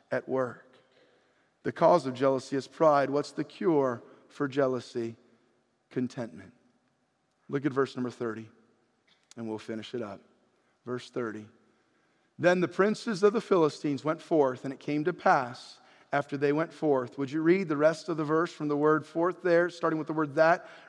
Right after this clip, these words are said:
Ready, begin. That David behaved himself more wisely than all the servants of Saul, so that his name was much set by.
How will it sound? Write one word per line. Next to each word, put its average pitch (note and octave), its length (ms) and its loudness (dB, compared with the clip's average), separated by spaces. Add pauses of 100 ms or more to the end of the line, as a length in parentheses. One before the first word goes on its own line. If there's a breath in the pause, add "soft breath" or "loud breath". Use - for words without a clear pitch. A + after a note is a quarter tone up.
(100)
Ready, E3 380 4 (220 loud breath)
begin. C3 560 0 (360 loud breath)
That C#3 440 0
David F#3 640 4
behaved D3 640 0
himself D3+ 840 -2
more B2+ 360 0
wisely E3+ 840 2 (140)
than C3 180 -2
all D3+ 480 2
the C#3 140 -6
servants C#3+ 560 -4
of C#3 140 -12
Saul, A#2+ 600 -4 (360 soft breath)
so C#3+ 200 0
that C3 140 2
his B2 220 -6
name D#3 560 -2
was B2 240 -6
much C#3 480 0
set - 420 -8
by. F#2 280 -8